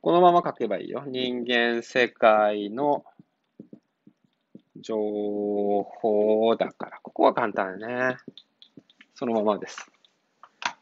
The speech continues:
書いてあること、そのまま書く。ね。ここに書いてあるからね。本文にね。次、五番。えー、「わずかながら希望が生まれた」とありますが、どんなことが実現する希望ですか？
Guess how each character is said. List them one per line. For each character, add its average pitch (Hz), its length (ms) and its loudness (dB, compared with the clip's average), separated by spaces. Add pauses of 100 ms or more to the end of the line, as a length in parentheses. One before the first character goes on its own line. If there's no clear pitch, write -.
(140)
書 117 100 4
い 107 80 0
て 120 80 2
あ 107 40 4
る 98 80 -4
こ 87 120 -4
と、 - 40 -20
そ - 140 -4
の 135 80 2
ま 131 160 2
ま 117 120 0
書 - 80 -20
く。 - 120 -12 (1400)
ね。 165 180 2 (1300)
こ 147 80 2
こ - 20 2
に 113 120 -2
書 107 60 6
い 101 80 4
て - 80 4
あ 120 60 2
る - 80 -6
か - 80 -12
ら - 100 -8
ね。 120 220 -6 (240)
本 98 160 -8
文 90 100 -8
に - 160 -14
ね。 120 160 -8 (280)
次、 165 300 6
五 147 140 6
番。 127 320 4 (640)
え 147 180 10
ー、 - 40 10
「わ 214 120 10
ず 226 100 -6
か 247 100 6
な 247 140 6
が 226 80 8
ら 190 100 6
希 165 140 0
望 165 160 4
が 160 80 4
生 165 60 4
ま 190 120 0
れ 175 80 0
た」 151 140 -2
と 143 80 0
あ 139 40 2
り 139 60 -2
ま 135 140 -4
す 135 100 -10
が、 135 100 2
ど 165 200 0
ん 247 100 -4
な 247 140 0
こ 240 140 0
と 226 100 2
が 165 140 4
実 160 300 -8
現 160 240 2
す 165 120 -2
る 180 120 0
希 165 140 -2
望 127 200 2
で 117 120 2
す - 80 -14
か？ - 240 0